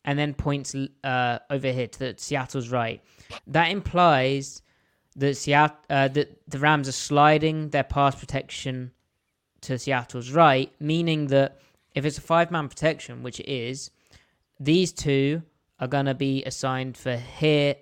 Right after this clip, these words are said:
and here with, with the, uh, with the running back, um, responsible for Brooks if he were to blitz. Um, so the one-on-ones for Seattle are on this side of the line, um,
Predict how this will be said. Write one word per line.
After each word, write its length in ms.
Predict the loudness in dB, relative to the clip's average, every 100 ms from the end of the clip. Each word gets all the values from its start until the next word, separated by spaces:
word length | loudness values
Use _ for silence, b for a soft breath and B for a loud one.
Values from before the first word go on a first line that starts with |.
| -8
and 180 | -8
here 380 | -4 -2 0 -2 -6
with, 340 | -10 -10 -18 _
with 300 | -8 -8 -6
the, 240 | -8 -6 -4
uh, 300 | -4 -4 -6 _ _ _
with 200 | -10 -8
the 100 | -4
running 320 | 0 0 -2
back, 460 | -2 -4 -6 -16 -20 _
um, 460 | -10 -8 -12 -16 -20 _ _ _ _ _ _ _ _ _ -12
responsible 680 | -8 -6 -6 -10 -12 -12
for 160 | -10 -14
Brooks 400 | -8 -8 -8 -14
if 100 | -12
he 140 | -10
were 80 | -10
to 120 | -12
blitz. 520 | -12 -10 -12 -16 -20 _ _ _ _ _ _ _ _ -8
Um, 320 | -8 -8 -12 _ _ _ _ _ _ _
so 500 | -2 4 4 4 -2 -6
the 120 | -6
one-on-ones 640 | 0 0 0 2 0 0 -6
for 100 | -8
Seattle 640 | -2 -2 -2 -6 -6 -6 -4
are 180 | -4
on 240 | -2 -6 -6
this 180 | -8 -8
side 320 | -6 -4 -6
of 80 | -10
the 80 |
line, 460 | -8 -4 -4 -6 -10 _ _ _ _ _ _ _ _ _ _ _
um, 480 | -4 -4 -4 -8 -14